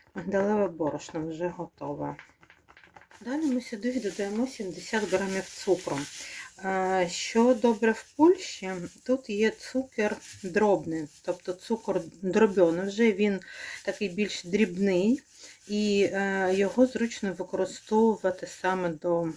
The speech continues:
таких рецептів, е, де цукор не розчиняється, а для пісочного тіста.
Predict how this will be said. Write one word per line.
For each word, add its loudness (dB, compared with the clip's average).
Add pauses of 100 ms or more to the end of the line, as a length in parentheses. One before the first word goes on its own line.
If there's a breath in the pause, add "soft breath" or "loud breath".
(300)
таких -8
рецептів, 0 (440 loud breath)
е, 0
де 4
цукор -6
не 0
розчиняється, -2
а 4
для -4
пісочного -6
тіста. -8